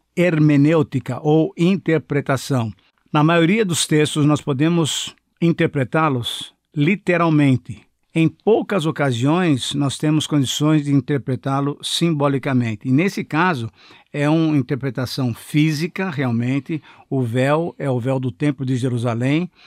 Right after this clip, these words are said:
Agora, o símbolo é que eu agora tenho acesso ao Pai. Porque, veja só:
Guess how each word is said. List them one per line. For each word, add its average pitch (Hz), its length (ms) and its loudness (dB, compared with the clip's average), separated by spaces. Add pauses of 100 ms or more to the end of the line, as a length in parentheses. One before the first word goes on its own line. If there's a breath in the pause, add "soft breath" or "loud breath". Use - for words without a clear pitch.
(200 soft breath)
Agora, 147 420 -2
o 170 100 -2
símbolo 220 520 2
é 143 60 2
que 170 300 0
eu 202 160 4
agora 190 340 0
tenho 202 200 -2
acesso 196 640 -4
ao 170 180 0
Pai. 160 380 -2 (380 loud breath)
Porque, 202 280 0
veja 196 300 0
só: 131 360 0